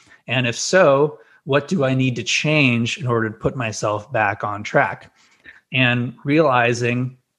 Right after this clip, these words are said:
the time periods are completely arbitrary. Like, you can start, you can pick things up whenever. There's no such thing as a bad day, a bad year. It's all in your head. So hypothetically,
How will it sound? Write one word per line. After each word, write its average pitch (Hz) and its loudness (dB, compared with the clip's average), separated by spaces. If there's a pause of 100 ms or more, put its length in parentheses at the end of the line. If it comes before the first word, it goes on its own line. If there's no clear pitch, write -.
(1000)
the 160 2
time 165 2
periods 131 2
are 117 0
completely 120 -4
arbitrary. 120 0 (640)
Like, 120 0 (260)
you 156 0
can 185 0
start, 147 2 (140)
you 156 0
can 160 -2
pick 175 0
things 151 0
up 131 0 (100)
whenever. 143 2 (260)
There's 123 -4
no 147 4
such 151 -2
thing 143 -2
as 127 -2
a 131 -2
bad 123 0
day, 117 0
a 113 -2
bad 113 0
year. 110 -4
It's 110 -6
all 123 0
in 120 -6
your 107 -4
head. 120 0 (320)
So 127 -2
hypothetically, 135 2